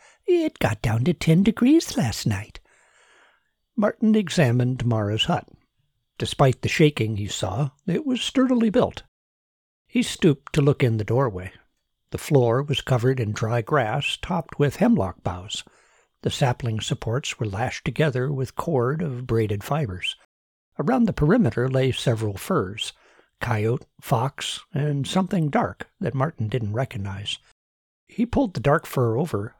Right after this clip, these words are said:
to study it, only to find that it was attached to a fox pelt. They were sewn together with what looked like rawhide strips. It was a boot. The coyote furs were a loose coat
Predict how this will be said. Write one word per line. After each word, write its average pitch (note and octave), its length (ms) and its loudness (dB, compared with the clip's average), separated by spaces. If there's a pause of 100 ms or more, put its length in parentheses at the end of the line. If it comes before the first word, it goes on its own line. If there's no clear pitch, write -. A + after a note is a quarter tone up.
(160)
to - 100 -2
study D3+ 360 -2
it, G2 120 -12 (180)
only B2+ 320 0
to C3 80 -2
find B2 360 -2
that A#2+ 100 -2
it F3 80 -4
was B2 160 -4
attached - 520 -2
to C#3 100 4
a B2 60 0
fox - 340 -4
pelt. - 340 -8 (640)
They E3 120 6
were C#3+ 140 4
sewn F3+ 320 4
together C3 440 0
with C#3 220 -4
what E3+ 220 -2
looked D3 240 2
like A#2 240 0
rawhide A2+ 540 -2
strips. - 560 -8 (400)
It G2+ 140 -4
was G#2+ 180 -2
a C3+ 40 4
boot. F#3+ 380 0 (680)
The - 60 -10
coyote E3+ 440 2
furs C#3 420 0
were C3 140 2
a A#2+ 60 0
loose C3+ 320 -2
coat D3+ 420 2